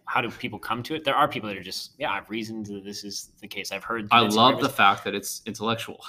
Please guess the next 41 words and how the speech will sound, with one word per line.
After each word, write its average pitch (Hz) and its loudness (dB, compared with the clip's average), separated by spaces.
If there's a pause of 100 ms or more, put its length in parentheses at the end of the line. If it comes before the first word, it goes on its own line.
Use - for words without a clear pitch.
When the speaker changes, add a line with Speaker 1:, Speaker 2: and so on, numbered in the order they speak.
(120)
Speaker 2:
<laughs> 127 -8
Speaker 1:
Aquinas 127 -2
just 117 -8
gets 113 -10
the 135 -8
job 117 -2
done, 87 -4 (460)
right? 101 -10
Speaker 2:
So, - -6
yeah. 131 0
Speaker 1:
But, 131 2
I 151 6
mean, 139 0 (220)
um, 85 -12 (800)
to 131 -4
live 147 0
out 131 4
the 117 -8
gospel, 98 -6
you 92 -14
gotta 92 -8
bring 90 -16
in 85 -20
the 85 -16
heart, 85 -14
right? 78 -20 (400)
Speaker 2:
For - -20
sure. 131 -14
Speaker 1:
I 101 -20
mean, 98 -14
you, 92 -10
you've 104 -12
gotta 87 -8
reach 92 -8
out - -8
to 87 -16
others. 87 -16
You've 87 -20
got 87 -16
to 92 -14
spread, - -10